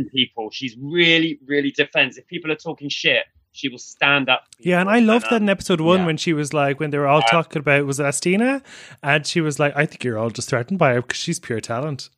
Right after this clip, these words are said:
Speaker 3: And that shut them
Speaker 2: Yeah.
Speaker 3: all up.
Speaker 2: I know, and to do that
Speaker 1: Yeah.
Speaker 2: in episode one is all quite brave,
Speaker 1: Yeah.
Speaker 2: I think. Um, I ju-, you know, I don't know what happens with Ginny, actually.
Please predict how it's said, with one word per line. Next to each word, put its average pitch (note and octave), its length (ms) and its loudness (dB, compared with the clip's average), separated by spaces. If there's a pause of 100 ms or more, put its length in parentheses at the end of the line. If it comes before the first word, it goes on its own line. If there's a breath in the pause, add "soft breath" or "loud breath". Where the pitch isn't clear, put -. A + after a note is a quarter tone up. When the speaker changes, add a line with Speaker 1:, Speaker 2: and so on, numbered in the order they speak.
(140)
Speaker 3:
And F3 100 -2
that A3+ 120 0
shut B3+ 340 -2
them A3+ 120 0
Speaker 2:
Yeah. G#3 200 4
Speaker 3:
all A#3 60 -2
up. - 180 -6 (720)
Speaker 2:
I D3 140 4
know, D#3 220 2
and D3 120 2
to D#3+ 140 -12
do G3 180 -4
that F#3+ 140 4
Speaker 1:
Yeah. A#2+ 160 2
Speaker 2:
in A2+ 60 0
episode D#3 400 -8
one D3+ 440 0
is C3 120 -6
all C3 300 -2
quite D3 480 0
brave, B2+ 340 2
Speaker 1:
Yeah. A2 160 -2
Speaker 2:
I G#2 40 -10
think. G#2+ 380 -6 (500)
Um, B2 380 0 (340)
I F3 160 4
ju-, G3+ 160 -2
you E3+ 160 -4
know, D3 240 -2 (300)
I D#3 160 2
don't D3+ 200 0
know C#3 140 0
what B2+ 140 -4
happens B2+ 360 -8
with G2+ 100 -14
Ginny, G2+ 240 -14
actually. F#2 600 -18